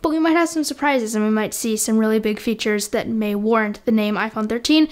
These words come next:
Also, a lot of people think that thirteen is an unlucky number, so there are a lot of factors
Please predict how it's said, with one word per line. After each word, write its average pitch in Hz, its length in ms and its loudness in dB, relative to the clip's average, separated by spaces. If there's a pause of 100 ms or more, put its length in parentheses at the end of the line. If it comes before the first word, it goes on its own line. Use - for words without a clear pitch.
(160)
Also, 254 220 2
a - 20 2
lot 233 160 2
of 226 80 -6
people 240 240 -2
think 233 220 -2
that 226 100 -6
thirteen 247 340 -4
is 233 140 0
an 233 100 0
unlucky 226 300 -2
number, 233 300 2
so 247 160 -4
there 240 100 0
are 240 40 2
a 233 60 2
lot 247 200 2
of 262 80 -6
factors 220 560 -2